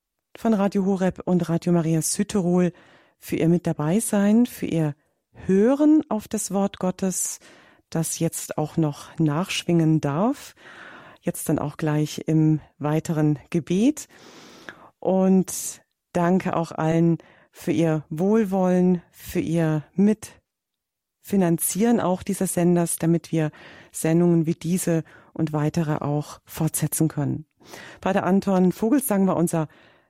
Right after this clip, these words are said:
Sendungsgast, Legionär Christi aus Rom war er uns zugeschaltet. Ihnen herzlichen Dank nochmal und gerne erbitten wir ihn, von Ihnen noch den priesterlichen Segen für uns alle.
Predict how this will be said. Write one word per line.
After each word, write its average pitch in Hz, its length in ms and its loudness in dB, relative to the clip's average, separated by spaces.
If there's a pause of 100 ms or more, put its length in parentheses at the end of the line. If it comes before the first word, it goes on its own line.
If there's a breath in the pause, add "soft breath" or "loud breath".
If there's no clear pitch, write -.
(120 soft breath)
Sendungsgast, 226 920 0 (140)
Legionär 170 460 2
Christi - 500 -2
aus 151 240 -2
Rom 170 240 2
war 156 160 0
er 143 80 -2
uns 139 240 -2
zugeschaltet. 185 720 0 (360 loud breath)
Ihnen 190 220 4
herzlichen 165 460 -2
Dank 160 200 2
nochmal 165 440 0
und - 320 -2
gerne 185 260 2
erbitten 175 420 0
wir 160 120 0
ihn, 165 260 2 (320 soft breath)
von 180 220 0
Ihnen 180 240 4
noch 165 180 0
den 170 140 -2
priesterlichen 165 580 -4
Segen 147 460 -4
für - 160 -4
uns 143 180 2
alle. 139 360 -6